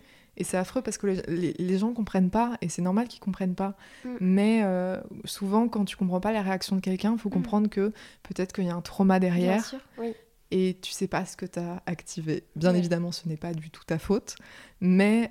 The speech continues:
Speaker 2: euh, quand la personne réagit d'une telle sorte, enfin voilà, juste, euh, accueillir le truc sans forcément chercher, euh, plus loin en disant, « Ok. »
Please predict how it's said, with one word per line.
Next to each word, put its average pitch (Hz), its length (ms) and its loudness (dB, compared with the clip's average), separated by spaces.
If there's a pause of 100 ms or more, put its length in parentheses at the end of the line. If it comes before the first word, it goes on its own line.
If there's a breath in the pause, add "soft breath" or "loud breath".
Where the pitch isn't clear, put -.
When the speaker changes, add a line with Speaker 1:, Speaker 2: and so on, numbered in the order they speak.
Speaker 2:
euh, 165 260 -2
quand - 120 -4
la 170 120 0
personne 196 360 0
réagit 185 300 0
d'une 180 200 -2
telle 185 320 -6
sorte, - 480 -6 (720 soft breath)
enfin 180 200 0
voilà, 175 300 -2
juste, 185 320 -6
euh, 180 240 0
accueillir 202 540 0
le 196 100 -2
truc - 640 -6 (380)
sans - 300 -6
forcément 190 460 -6
chercher, 185 460 -8
euh, 180 160 -4
plus 185 320 -12
loin 180 180 -2
en 190 100 -2
disant, « 175 220 -6
Ok. » 185 180 -12